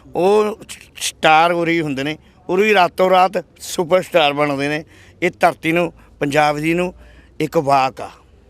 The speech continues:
ਹੈਂ। ਠੱਗ ਚੋਰ, ਸੂਰਮੇ, ਇਹ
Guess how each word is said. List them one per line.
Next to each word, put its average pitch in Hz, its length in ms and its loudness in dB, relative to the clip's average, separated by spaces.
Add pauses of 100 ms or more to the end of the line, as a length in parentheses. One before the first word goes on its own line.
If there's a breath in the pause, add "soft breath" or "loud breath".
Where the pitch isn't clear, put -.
(420)
ਹੈਂ। 165 140 -6 (1800 soft breath)
ਠੱਗ 202 280 4
ਚੋਰ, 196 420 2 (2000)
ਸੂਰਮੇ, 233 680 2 (1000)
ਇਹ 185 100 0